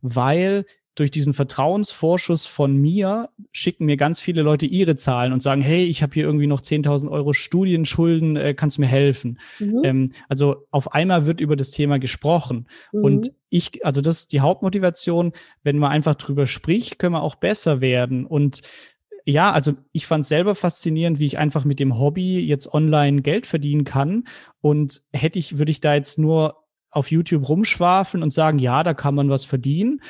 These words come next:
Speaker 1: Ja,
Speaker 2: Mhm.
Speaker 1: dann würdest du jetzt vielleicht nicht sagen, "Okay, guck ich mir mal an." Aber wenn da drin steht,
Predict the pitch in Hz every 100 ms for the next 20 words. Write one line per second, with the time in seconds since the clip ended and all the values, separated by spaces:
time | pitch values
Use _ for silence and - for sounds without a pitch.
0 | - - _ - 139 151 131 139 135 147
1 | 156 - - - 160 180 175 - - 156
2 | 156 - 185 - 156 143 147 - 151 156
3 | 143 - 139 135 131 139 143 131 139 139
4 | 139 175 175 190 185